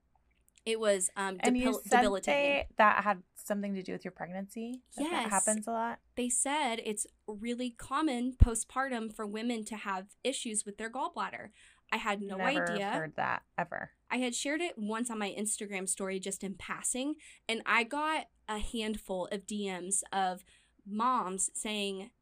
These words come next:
Speaker 1: this happened to me or
Speaker 2: Wow.
Speaker 1: somebody that I know, and, like, no one talks about
Speaker 2: I
Speaker 1: it.
Speaker 2: know.
Speaker 1: So I thought it was postpartum 'cause I dealt with, like, some, um, postpartum anxiety.
Speaker 2: Sure.
Speaker 1: I thought it w-, that's why I thought it was panic
Speaker 2: Mm-hmm.
Speaker 1: attacks
Speaker 2: Makes
Speaker 1: or
Speaker 2: sense.
Speaker 1: whatever.
Speaker 2: Mm-hmm.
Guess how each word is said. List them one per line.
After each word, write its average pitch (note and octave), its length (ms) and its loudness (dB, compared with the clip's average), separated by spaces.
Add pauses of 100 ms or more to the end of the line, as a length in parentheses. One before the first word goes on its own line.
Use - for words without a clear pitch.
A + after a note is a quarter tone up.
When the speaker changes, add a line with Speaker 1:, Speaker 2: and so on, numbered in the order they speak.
(120)
Speaker 1:
this A#3+ 180 0
happened A#3+ 400 2
to G#3+ 100 -4
me G3 260 -4
or F#3+ 80 -2
Speaker 2:
Wow. A3 60 4
Speaker 1:
somebody A3+ 560 0
that A3+ 160 0
I A3 140 -4
know, G#3+ 420 0
and, G#3 140 -2
like, G3+ 240 -6 (220)
no B3 340 2
one D#4 240 2
talks C#4+ 360 -2
about G3+ 180 -4
Speaker 2:
I A3 60 -2
Speaker 1:
it. A3 40 -2
Speaker 2:
know. B3 480 -4 (180)
Speaker 1:
So A3 540 -2 (240)
I B3+ 140 6
thought E4 240 2
it A#3+ 80 0
was A#3 260 0
postpartum G#3+ 640 -2
'cause A3 180 -6
I G#3+ 140 0
dealt A3 240 -2
with, G#3+ 160 -6
like, G3 160 -8
some, F#3 420 -8
um, - 380 -12
postpartum G#3 480 0
anxiety. G3+ 640 -2
Speaker 2:
Sure. C4 380 -2
Speaker 1:
I G3 100 6
thought G3 200 0
it G3+ 40 -10
w-, A3+ 200 -12
that's G3 200 0
why G#3+ 100 2
I A3+ 40 2
thought B3+ 180 2
it - 20 -4
was C#4+ 120 -6
panic E4+ 280 -4
Speaker 2:
Mm-hmm. G#3+ 60 -6
Speaker 1:
attacks G3+ 440 -4
Speaker 2:
Makes G3 220 -2
Speaker 1:
or - 20 -6
Speaker 2:
sense. G3+ 280 -4
Speaker 1:
whatever. A3+ 640 -4
Speaker 2:
Mm-hmm. G#3+ 160 -8